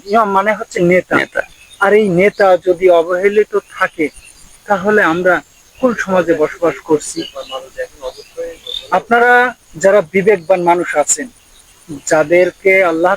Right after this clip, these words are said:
Speaker 1: তাআলা তৌফিক দিয়েছেন মানুষের পাশে দাঁড়ানোর জন্য, অবশ্যই আপনারা এই সব ইমামদের পাশে থাকবেন। চলুন ইমাম সাহেবের সাথে আরো কিছু কথা বলি। সাহেব,
Speaker 2: জি, বলেন।
Speaker 1: আপনি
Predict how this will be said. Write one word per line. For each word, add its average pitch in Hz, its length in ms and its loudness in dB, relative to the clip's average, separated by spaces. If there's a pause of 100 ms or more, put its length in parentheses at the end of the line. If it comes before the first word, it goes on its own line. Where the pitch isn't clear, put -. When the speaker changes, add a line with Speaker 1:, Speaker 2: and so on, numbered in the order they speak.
Speaker 1:
তাআলা 196 420 0 (120)
তৌফিক 190 460 0
দিয়েছেন 190 400 0 (360)
মানুষের 202 460 0
পাশে 202 320 -2
দাঁড়ানোর 208 440 2
জন্য, 151 240 -4 (920)
অবশ্যই 196 400 2
আপনারা 170 480 0 (1000)
এই 240 180 4
সব 220 240 0
ইমামদের 196 440 0
পাশে 165 300 -4
থাকবেন। 143 380 -6 (540)
চলুন 175 300 2
ইমাম 165 320 2
সাহেবের 170 260 0
সাথে - 240 -6
আরো 143 180 0
কিছু - 320 -12 (400)
কথা 151 220 -4
বলি। 123 240 -12 (420)
সাহেব, 175 160 -2 (600)
Speaker 2:
জি, 131 60 4
বলেন। 131 100 2
Speaker 1:
আপনি 208 580 0